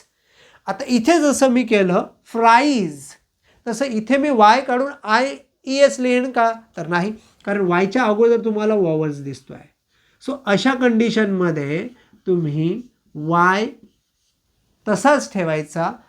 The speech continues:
आणि तुम्हाला यस लावायचा आहे, मंकीज. जसं से शब्द आहे, से शब्दाला तुम्हाला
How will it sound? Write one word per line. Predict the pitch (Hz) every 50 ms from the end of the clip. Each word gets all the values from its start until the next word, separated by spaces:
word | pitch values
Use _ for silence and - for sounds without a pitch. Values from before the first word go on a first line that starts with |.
| _ _ -
आणि | 180 180 180 185 180
तुम्हाला | 180 175 165 156 156 156 151 165 185 254 262 _ _ _ _ _ _ _ _ _ _ _ _ _ _ _ _ _ _ _ _ _ _ _ _ _ -
यस | 180 175 175 170 175 -
लावायचा | 165 151 139 135 135 127 123 123 123 - 135
आहे, | 139 135 117 - - _ _ _ _ _ _ _
मंकीज. | 165 160 170 180 180 175 170 170 190 190 175 135 120 120 - - - - - - _ _ _ _ _ _ _ _ _ _ _ _ _ -
जसं | 254 247 226 311 294
से | - - - 277 269 277 240
शब्द | - 247 226 196 190 202
आहे, | 190 175 165 151 147 151 156 156 156
से | - - 226 233 233
शब्दाला | 226 226 208 190 190 202 202 208
तुम्हाला | 208 208 202 196 190 196 202 202